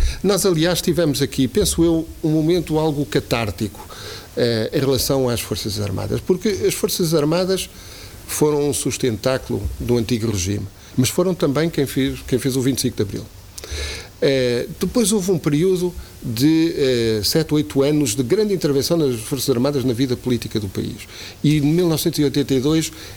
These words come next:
eh, a Lei de Defesa Nacional diz: "Forças Armadas de regresso às casernas." Pronto. E aí ficaram durante muito tempo. Eh, quando se, qua-, iniciou a pandemia e, eh, o desenvolvimento da nossa resposta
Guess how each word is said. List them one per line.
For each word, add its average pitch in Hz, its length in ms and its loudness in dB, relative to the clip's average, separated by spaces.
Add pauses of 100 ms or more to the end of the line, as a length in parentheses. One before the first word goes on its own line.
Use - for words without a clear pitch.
(120)
eh, 120 560 2
a - 60 -8
Lei 143 300 2
de 143 120 0
Defesa 131 400 2
Nacional 127 640 0
diz: 135 360 0
"Forças - 380 -2
Armadas 123 460 2
de 165 100 0
regresso 131 480 2
às 113 120 0
casernas." 107 680 -4
Pronto. - 320 -2 (200)
E 165 60 4
aí 147 180 2
ficaram 185 480 0
durante 151 380 0 (400)
muito 165 400 2
tempo. 104 340 -4 (920)
Eh, 135 440 2 (160)
quando 302 320 2
se, 156 440 2
qua-, 233 140 0
iniciou 135 920 0 (120)
a 127 60 -2
pandemia 143 560 2
e, 113 260 0
eh, 107 140 0
o 104 80 -4
desenvolvimento 123 540 2
da 131 100 0
nossa 127 240 0
resposta 135 560 -2